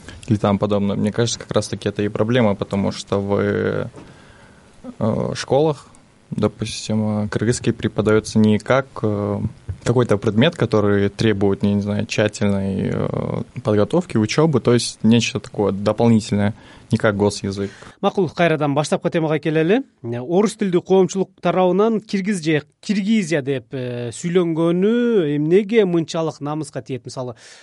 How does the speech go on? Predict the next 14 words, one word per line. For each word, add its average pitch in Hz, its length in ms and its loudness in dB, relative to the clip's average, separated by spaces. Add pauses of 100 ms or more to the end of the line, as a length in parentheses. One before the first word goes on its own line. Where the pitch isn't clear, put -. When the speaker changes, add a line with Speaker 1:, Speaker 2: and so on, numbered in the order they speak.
(160)
Speaker 2:
э, 123 220 -12
февралдын 151 440 -2
башында 147 380 -4
бир 143 220 -6
жумада 139 360 0
бир 120 120 -6
талкуу 131 360 -4
болду 135 220 -4
окшойт 139 240 -6
Твиттерде. 117 760 -6
Умай, 127 640 -2
сиздин 143 600 -6
посттон 139 440 -2
башталды. 139 480 -2